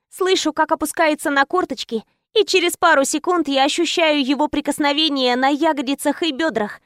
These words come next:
дрожа от новых непривычных ощущений. Благодарение тому, что он не видит, насколько широко распахнуты мои глаза, мой шок и удивление, что после попытки изнасилования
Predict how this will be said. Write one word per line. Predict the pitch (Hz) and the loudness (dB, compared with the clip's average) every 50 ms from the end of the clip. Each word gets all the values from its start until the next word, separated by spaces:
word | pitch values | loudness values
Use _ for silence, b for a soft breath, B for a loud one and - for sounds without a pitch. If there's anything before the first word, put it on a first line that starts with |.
| _ _ _ _ _ | _ _ _ _ _
дрожа | - 339 349 349 330 302 262 330 302 285 277 | -2 2 4 4 4 6 6 6 8 8 6
от | - - | 6 2
новых | 302 311 330 330 269 233 226 - | -2 0 0 0 0 0 -2 -2
непривычных | 330 330 349 - 349 302 285 269 269 - - 269 247 - | -2 -4 -2 0 0 0 0 0 -2 -4 -2 -4 -2 -2
ощущений. | 277 262 - - 277 - - - 240 208 196 185 196 196 _ _ _ _ _ _ _ _ _ _ - 370 | -2 -4 -2 -2 -4 -4 -2 -2 -2 -2 -2 -4 -8 -12 _ _ _ _ _ _ _ _ _ _ -4 0
Благодарение | 370 370 349 294 330 262 311 302 330 330 302 285 285 277 262 | 0 0 2 0 2 2 2 2 2 2 0 0 0 0 2
тому, | - 277 269 269 294 | 4 2 2 2 0
что | 302 - - 294 | -4 -2 0 2
он | 269 262 262 269 | 2 2 2 0
не | 277 285 | -2 -2
видит, | 254 320 330 240 233 233 - - _ _ _ _ - | 0 0 0 0 0 -4 -4 -6 _ _ _ _ -4
насколько | 381 381 359 - - 359 330 320 - 285 262 | 0 0 0 0 0 0 0 0 2 0 0
широко | - 320 277 269 277 - - 339 302 | 2 4 4 4 4 4 4 2 4
распахнуты | 254 247 - - - 302 302 - 285 262 254 - 285 277 | 4 4 2 2 2 2 2 2 0 -4 -2 -2 -2 0
мои | 269 262 254 262 247 | 2 2 2 0 0
глаза, | 233 262 269 294 - 277 254 214 - _ _ _ _ _ _ _ _ | 2 4 4 4 4 2 -2 -2 -2 _ _ _ _ _ _ _ _
мой | - 349 349 320 302 285 | -4 -2 0 2 2 0
шок | - - 359 339 330 - | 0 0 0 0 0 0
и | 302 277 | 0 0
удивление, | 277 285 240 320 262 311 359 349 285 233 226 220 220 - _ _ _ _ _ | 0 0 0 0 0 0 0 2 2 2 0 0 -2 -6 _ _ _ _ _
что | _ - - - - 359 | _ -12 -2 0 0 0
после | - 320 311 302 - 302 294 285 | 0 0 -2 -2 -2 -2 -4 0
попытки | - 311 302 - 349 330 - - - 269 277 269 | 2 2 2 2 0 -2 -2 -4 -4 -2 -2 0
изнасилования | 240 269 269 294 - - 339 330 285 226 226 220 220 226 226 | 0 0 0 0 0 -2 -2 -2 0 0 0 0 0 -2 -4